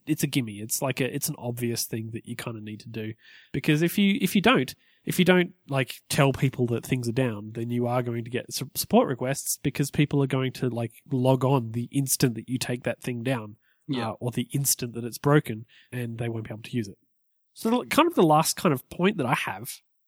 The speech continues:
Speaker 1: that I have for, for this sort of stuff, i-, it's not something that I do because,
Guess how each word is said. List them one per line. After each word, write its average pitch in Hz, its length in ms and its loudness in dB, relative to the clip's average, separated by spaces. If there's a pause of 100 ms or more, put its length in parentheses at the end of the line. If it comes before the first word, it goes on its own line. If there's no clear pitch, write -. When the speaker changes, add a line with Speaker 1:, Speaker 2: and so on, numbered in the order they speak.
(260)
Speaker 1:
that 143 100 -4
I 143 140 0
have 151 320 0
for, 135 400 -2
for - 180 -4
this 143 220 0
sort 156 180 0
of 151 80 0
stuff, - 400 -2 (500)
i-, - 360 -12
it's - 280 0
not 233 200 2
something 190 240 0
that 143 100 2
I 143 140 4
do 123 240 0
because, 127 600 -2